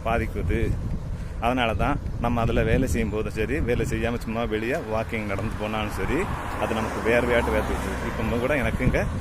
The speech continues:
வேர்வை வேர்த்து ஊத்திட்டு தான் இருக்குது. மணி ஆறு, சாயங்காலம் தாண்டியாச்சு. ஆனா வேர்வை வேர்த்து ஊத்துது. ஏன்னா ஹீட்டு அதிகமா, ஹீட்டுக்கு ஃபீல் பண்ணல, ஹியூமிடிட்டி. நான் ஃபீல் பண்றது இப்பவும் ஹியூமிடிட்டி தான் அதிகமாட்டு ஃபீல் பண்றேன்.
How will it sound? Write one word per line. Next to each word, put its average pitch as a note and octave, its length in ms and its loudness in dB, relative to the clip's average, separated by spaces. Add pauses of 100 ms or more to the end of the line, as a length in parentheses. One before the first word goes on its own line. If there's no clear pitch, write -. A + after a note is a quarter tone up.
(260)
வேர்வை A#2+ 240 6
வேர்த்து A#2 260 4
ஊத்திட்டு A2+ 220 0
தான் A2+ 120 2
இருக்குது. A2 240 0
மணி B2 260 2 (200)
ஆறு, A2+ 400 2
சாயங்காலம் A#2 680 2
தாண்டியாச்சு. G#2 540 0 (560)
ஆனா G#2+ 160 0 (280)
வேர்வை A2+ 360 2
வேர்த்து G2+ 240 -2
ஊத்துது. G2 300 -6
ஏன்னா B2 120 -2 (100)
ஹீட்டு A#2+ 300 0 (600)
அதிகமா, C3+ 360 4 (100)
ஹீட்டுக்கு D3+ 380 2 (100)
ஃபீல் C#3+ 220 0
பண்ணல, C3 260 2 (160)
ஹியூமிடிட்டி. D3 480 4 (400)
நான் C3+ 160 4
ஃபீல் D#3 220 2
பண்றது C3+ 280 2
இப்பவும் C#3+ 320 0
ஹியூமிடிட்டி A#2+ 380 0
தான் C3+ 220 0
அதிகமாட்டு A#2 440 0
ஃபீல் A2+ 240 -2
பண்றேன். A#2 320 -2